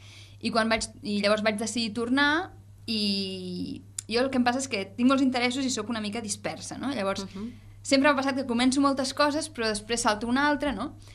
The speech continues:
Speaker 1: I vaig dir, "Bueno, estaria bé la música, que és una cosa que sempre he fet, no?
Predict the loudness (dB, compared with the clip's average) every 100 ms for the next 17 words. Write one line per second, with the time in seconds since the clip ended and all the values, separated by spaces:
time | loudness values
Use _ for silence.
0 | -8 -2 -2 0 -2 -2 -4 -12 -16 -12
1 | -4 0 6 6 6 2 0 -4 -10 -16
2 | -16 -18 -16 -14 -6 -2 0 0 -2 -4
3 | -4 -6 -6 -6 -6 -6 -4 -6 -4 -6
4 | -4 -6 -6